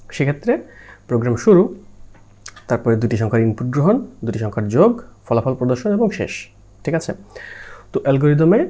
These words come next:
মানে ডিপলি শেখার আগে আমাদেরকে ফ্লোচার্টটাও একটু দেখে যেতে হবে, কারণ এই দুইটা একের অপরের উপরে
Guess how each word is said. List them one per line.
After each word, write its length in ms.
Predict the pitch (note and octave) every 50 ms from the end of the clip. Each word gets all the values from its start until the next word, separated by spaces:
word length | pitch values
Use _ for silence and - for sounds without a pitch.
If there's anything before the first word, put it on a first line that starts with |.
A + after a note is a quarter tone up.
| - - - -
মানে 320 | A#2+ A2 A2 G#2+ G#2+ G#2+ G#2
ডিপলি 300 | G#2 B2+ - - D3 -
শেখার 260 | - C3 A#2+ C#3 C3+
আগে 120 | C#3 C#3
আমাদেরকে 600 | D#3+ D3 C#3 C3+ C3+ - - G3 A#3 E4 E4 C#4+
ফ্লোচার্টটাও 680 | - - - C3+ - - - - - B2+ B2+ B2 - - -
একটু 180 | - - A#2
দেখে 200 | G#2 G#2+ A2+ G#2+
যেতে 140 | G2+ - A2
হবে, 180 | A#2+ D3 G3+ G3+
কারণ 220 | G3+ A#2+ A#2 A2+
এই 80 | A2+ A2
দুইটা 400 | A2 A#2 A#2 A#2 - F#3 A3+ -
একের 240 | - - - B2 A2+
অপরের 380 | G#2+ - - A2+ B2+ F3+ A3+
উপরে 380 | - B2+ - - A#2+ C#3+ A3